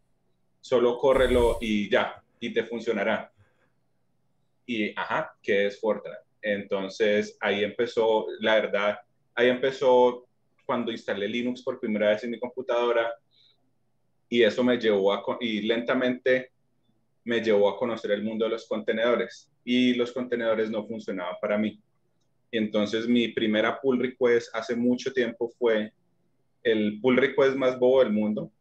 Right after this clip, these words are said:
eh, pero hice un pull request a la comunidad U C I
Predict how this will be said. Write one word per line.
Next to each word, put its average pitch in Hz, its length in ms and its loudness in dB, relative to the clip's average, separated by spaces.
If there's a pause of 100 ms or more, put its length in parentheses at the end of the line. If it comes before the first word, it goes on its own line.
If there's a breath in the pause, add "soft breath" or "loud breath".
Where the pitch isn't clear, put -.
eh, 101 460 -4
pero 104 160 0
hice 98 160 -4
un 110 80 -10
pull 117 140 -6
request 117 380 -4
a 110 60 -2
la 113 120 -6
comunidad 104 420 -4
U 104 100 -6
C 117 140 -6
I 107 240 2